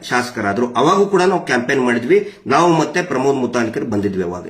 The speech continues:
ಈಗ ಬೇರೆ ಬೇರೆ ರೂಪ ಪಡೆದಿದೆ, ವೈಷಮ್ಯ ಅವೆಲ್ಲ ಅಧಿಕಾರ ಬಂದ ನಂತರ ನಡೆದಿದೆ. That is not the matter. ಅದನ್ನ ನಾನು ಹೇಳ್ತಾ ಇಲ್ಲ ಇಲ್ಲಿ. ಆದರೆ ದತ್ತಪೀಠದ ಬಗ್ಗೆ ಯಾಕೆ ತಗೊಳ್ತಾ ಇದ್ದೀನಿ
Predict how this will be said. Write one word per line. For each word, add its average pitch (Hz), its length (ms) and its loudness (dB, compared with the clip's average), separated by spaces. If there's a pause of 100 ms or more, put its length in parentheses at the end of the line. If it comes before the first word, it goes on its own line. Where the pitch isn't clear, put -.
ಈಗ 143 220 0
ಬೇರೆ 131 240 0
ಬೇರೆ 143 640 -2
ರೂಪ 147 240 2
ಪಡೆದಿದೆ, 139 720 2
ವೈಷಮ್ಯ 135 440 2 (180)
ಅವೆಲ್ಲ 127 460 2
ಅಧಿಕಾರ 123 340 0
ಬಂದ 120 280 2
ನಂತರ 120 200 0
ನಡೆದಿದೆ. 120 720 0 (100)
That 107 160 -2
is 110 140 -10
not 131 260 0
the 107 240 0 (800)
matter. 107 240 -2 (140)
ಅದನ್ನ 110 280 2
ನಾನು 113 140 2
ಹೇಳ್ತಾ 107 280 -6
ಇಲ್ಲ 87 140 -6
ಇಲ್ಲಿ. - 340 -14 (1200)
ಆದರೆ 107 680 0 (520)
ದತ್ತಪೀಠದ 131 840 0
ಬಗ್ಗೆ 117 300 0
ಯಾಕೆ 117 280 2
ತಗೊಳ್ತಾ 139 320 2
ಇದ್ದೀನಿ 123 720 4